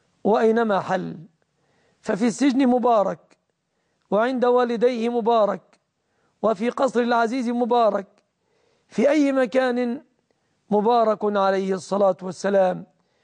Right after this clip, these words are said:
وهكذا فليكن أحدنا مبارك حيث كان، حيث نزل وحيث حل، يجمع بين المتفرقين،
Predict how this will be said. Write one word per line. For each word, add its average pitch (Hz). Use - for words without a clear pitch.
وهكذا 208
فليكن 240
أحدنا 240
مبارك 254
حيث 214
كان، 214
حيث 208
نزل 254
وحيث 240
حل، 226
يجمع 220
بين 220
المتفرقين، 214